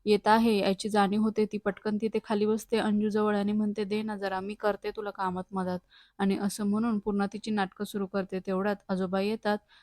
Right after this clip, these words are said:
आणि सोबतच तिथे रोहिणी पण येते. आता नैना मनाशी विचार करते की माझा हा अवतार बघून नक्कीच माझी सासू म्हणेल, "हे तुझ्या स्टँडर्डला शोभत नाही आणि मला हे कपडे वगैरे चेंज करायला लागेल आणि आबांना सुद्धा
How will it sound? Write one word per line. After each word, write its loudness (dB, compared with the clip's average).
आणि 2
सोबतच -2
तिथे -4
रोहिणी 2
पण -2
येते. -4
आता -2
नैना -2
मनाशी -4
विचार -6
करते -4
की -10
माझा 0
हा 2
अवतार 0
बघून 0
नक्कीच -4
माझी 0
सासू -4
म्हणेल, 0
"हे 2
तुझ्या -4
स्टँडर्डला -4
शोभत -6
नाही 0
आणि 2
मला 0
हे 0
कपडे -2
वगैरे -2
चेंज -4
करायला -4
लागेल -4
आणि -2
आबांना -2
सुद्धा -2